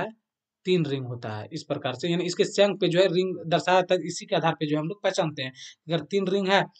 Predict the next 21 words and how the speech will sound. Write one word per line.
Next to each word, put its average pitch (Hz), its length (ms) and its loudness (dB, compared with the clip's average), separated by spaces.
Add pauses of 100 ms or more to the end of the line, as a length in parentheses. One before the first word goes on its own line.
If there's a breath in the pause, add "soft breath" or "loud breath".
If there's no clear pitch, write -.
(260 loud breath)
तो 165 80 0
यह 165 200 4
हमारा, 165 320 2
अ, 143 240 2
थी-, 151 240 -8
कौन 175 140 0
सा 170 140 -4
टेप 175 300 -4
है, 220 100 0 (400 soft breath)
तो 160 100 0
यह 170 180 4
जो 165 140 2
हमारा 160 240 2
हो 151 100 2
जाता 147 180 0
है 180 60 -2
बॉटमिंग 160 420 -2
टेप 120 180 -6
हो 120 60 -6
जाता 113 220 -8
है। 110 80 -8